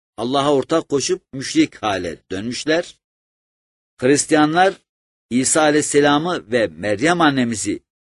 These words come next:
Allah'ın ortağı kabul etmişler ve onların da ilah olduğuna inanmışlar.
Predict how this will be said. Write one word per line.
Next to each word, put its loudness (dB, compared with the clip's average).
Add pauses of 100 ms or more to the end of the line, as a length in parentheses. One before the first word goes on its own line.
(120)
Allah'ın -2 (1120)
ortağı 0
kabul 0
etmişler 0 (300)
ve -2
onların 0
da -2
ilah 0
olduğuna 2
inanmışlar. -4